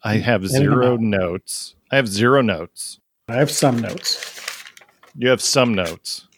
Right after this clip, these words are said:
Speaker 2: Yeah.
Speaker 1: Can, can, can I just make an observation?
Speaker 2: Yes.
Speaker 1: Okay, I just heard you rustling with your note, your
Speaker 2: All right,
Speaker 1: notepad.
Speaker 2: all right, fair enough. <laughs> I got some rustling notepads.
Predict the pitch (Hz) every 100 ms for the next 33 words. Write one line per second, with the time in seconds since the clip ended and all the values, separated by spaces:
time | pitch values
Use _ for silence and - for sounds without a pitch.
0 | - _ _ _ - - - 196 165 -
1 | 185 135 - 175 202 196 214 190 180 180
2 | 156 139 143 - 127 123 120 139 131 -
3 | - _ - _ _ - 131 101 - -
4 | _ _ _ _ _ _ 127 113 110 123
5 | 135 147 147 123 120 104 110 110 - 107
6 | 101 104 - 98 95 92 101 - _ _
7 | 98 98 98 127 127 104 110 113 135 135
8 | 131 - 123 135 123 120 - _ _ _
9 | _ - - - - 807 784 - - _
10 | - - 143 135 123 - 127 127 127 -
11 | 127 131 127 123 - 123 117 113 -